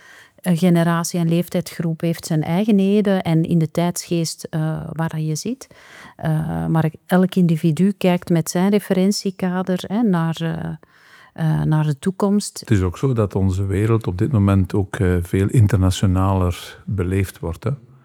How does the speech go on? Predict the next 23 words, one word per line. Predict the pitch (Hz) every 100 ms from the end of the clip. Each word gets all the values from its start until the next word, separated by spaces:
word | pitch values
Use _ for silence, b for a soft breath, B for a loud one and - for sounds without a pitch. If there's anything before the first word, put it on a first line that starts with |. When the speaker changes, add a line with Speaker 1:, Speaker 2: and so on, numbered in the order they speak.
| b b b b b b
Speaker 2:
Zoveel | - 110 110 101
decennia | 92 90 - 95 95
geleden, | 85 82 87 104 113 117 107 b b _
dan | 98 92
was | 95 90
bij | 87
wijze | 92 92
van | 90 85
spreken | - 95 104 107 104 -
een | - 87
job | 98 107
gaan | 104 92
zoeken | 104 98 101 - _
in | 104
een | 92
straal | 87 101 95
van | 90 87
vij-, | 85 - 107 98
vijftig | - 107 101 107
kilometer | - 110 98 101 101
rond | 95 101
de | 98
kerktoren. | - 95 - 90 82 85